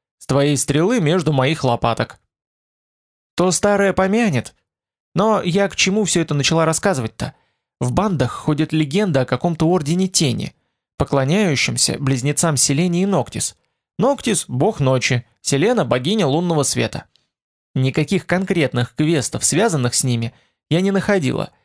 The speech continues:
и даже не слышала, чтобы кто-то другой находил. Такой информацией игроки делятся неохотно.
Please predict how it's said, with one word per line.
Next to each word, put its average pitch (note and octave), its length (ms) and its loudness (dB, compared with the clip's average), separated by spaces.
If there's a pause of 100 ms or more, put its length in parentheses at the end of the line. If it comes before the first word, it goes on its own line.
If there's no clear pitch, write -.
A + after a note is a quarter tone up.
(300)
и C#3+ 100 0
даже D3 260 2
не D3 120 0
слышала, C3 600 0
чтобы D3+ 320 -4
кто-то - 280 -2
другой F3 360 -2
находил. B2 500 -4 (1080)
Такой F#3 360 2
информацией G3 760 2
игроки C#3 380 -2
делятся E3 380 0
неохотно. C3+ 640 -2